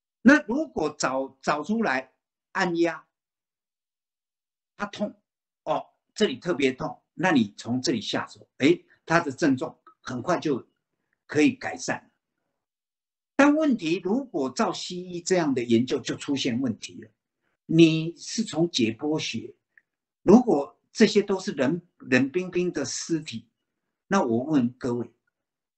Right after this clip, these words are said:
如果原始点这样去研发，原始点能研发出来吗？当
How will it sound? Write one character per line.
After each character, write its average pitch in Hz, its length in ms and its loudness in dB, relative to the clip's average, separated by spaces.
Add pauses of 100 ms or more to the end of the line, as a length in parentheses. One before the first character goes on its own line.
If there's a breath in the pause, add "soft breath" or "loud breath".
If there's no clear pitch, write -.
(100)
如 214 180 8
果 175 120 8
原 151 180 6
始 143 180 -10
点 113 200 2
这 160 100 -4
样 147 180 -4
去 143 140 -8
研 110 260 -4
发， 117 280 -14 (340)
原 147 160 -2
始 170 140 -6
点 110 200 -2
能 110 180 0
研 110 200 -4
发 117 180 -6
出 120 240 -4
来 - 220 -10
吗？ - 60 -20 (760)
当 233 300 4